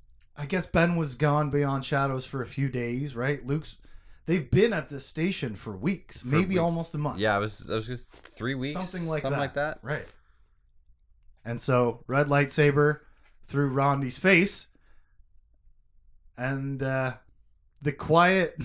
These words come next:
Speaker 1: <laughs> chit-chat, post-mission, post-mortem, trying to understand what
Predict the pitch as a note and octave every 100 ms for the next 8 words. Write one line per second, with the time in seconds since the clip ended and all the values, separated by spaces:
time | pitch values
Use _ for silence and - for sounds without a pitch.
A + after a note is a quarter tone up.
0 | - - - G3 - - G3+ - G3 F3+
1 | E3+ - - F#3+ - E3+ F#3+ - F3 D#3+
2 | C#3+ - _ _ _ _ - F#3+ F3+ D#3+
3 | E3 F#3+ F#3 F3 E3 D#3 - F#3 F#3 E3
4 | F3 E3 - F3+ F#3 F3 E3 C#3+ E3+ E3+